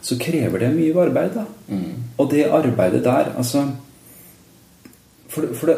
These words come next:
Speaker 1: for det beste med helse, udiskutabelt beste fordelen, den største fordelen med helse, er at du får et overskudd. Altså, hvis du bruker
Speaker 2: Mm.
Speaker 1: energi, legger inn litt energi inn på trening, eller på måten du spiser på, eller på måten du hviler på,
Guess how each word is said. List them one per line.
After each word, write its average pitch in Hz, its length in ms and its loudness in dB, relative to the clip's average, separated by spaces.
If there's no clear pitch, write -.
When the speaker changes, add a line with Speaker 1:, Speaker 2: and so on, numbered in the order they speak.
Speaker 1:
for 151 120 -2
det 160 180 4
beste - 380 0
med 117 200 4
helse, 95 320 -2
udiskutabelt 120 800 0
beste - 480 -2
fordelen, 127 640 2
den 123 100 -2
største - 380 0
fordelen 107 340 2
med 131 140 2
helse, 175 320 0
er 92 160 -4
at - 80 -8
du 120 80 -2
får 98 260 -6
et - 120 -12
overskudd. 117 560 -2
Altså, 107 180 0
hvis 143 220 -2
du 147 220 2
bruker 147 640 2
Speaker 2:
Mm. - 140 -8
Speaker 1:
energi, 147 680 0
legger 131 280 2
inn 156 160 4
litt 180 220 0
energi 165 540 0
inn 127 160 6
på 113 220 0
trening, 147 680 4
eller 104 200 -4
på 98 140 -6
måten 98 180 -4
du 90 80 -4
spiser 151 420 -2
på, 151 240 4
eller 113 120 -4
på 110 60 0
måten 101 240 -2
du 92 60 -6
hviler 113 360 2
på, 208 420 2